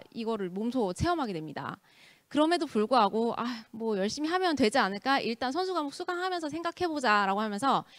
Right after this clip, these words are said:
캘리포니아에서는 또 텍사스랑 다른 선수 과목을 요구해서 일 년 동안 다시 커뮤니티 컬리지에 들어가서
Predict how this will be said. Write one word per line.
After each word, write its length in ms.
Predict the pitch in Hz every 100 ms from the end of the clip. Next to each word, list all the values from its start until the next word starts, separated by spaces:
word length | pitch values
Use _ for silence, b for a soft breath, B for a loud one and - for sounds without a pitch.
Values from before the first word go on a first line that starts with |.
| B B
캘리포니아에서는 1000 | - 403 427 427 359 320 285 269 247 240
또 340 | 240 226 220 196
텍사스랑 720 | 330 - 370 285 233 208 190
다른 380 | - 214 285 294
선수 280 | 320 311 320
과목을 320 | 254 226 208
요구해서 500 | 165 185 180 226 262 -
일 140 | 302
년 140 | 339 311
동안 200 | 233 202
다시 360 | - 190 -
커뮤니티 480 | - 320 349 302 -
컬리지에 320 | 269 254 220
들어가서 480 | 202 190 - 214 247